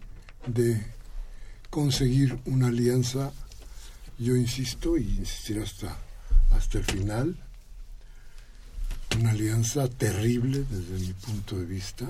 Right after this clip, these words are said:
eh, agua y aceite, dolorosa para quienes creímos que,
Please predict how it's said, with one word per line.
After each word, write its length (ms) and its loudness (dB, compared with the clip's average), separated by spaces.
eh, 280 -10
agua 300 0
y 40 0
aceite, 500 -4
dolorosa 720 10
para 180 4
quienes 280 4
creímos 460 4
que, 320 -2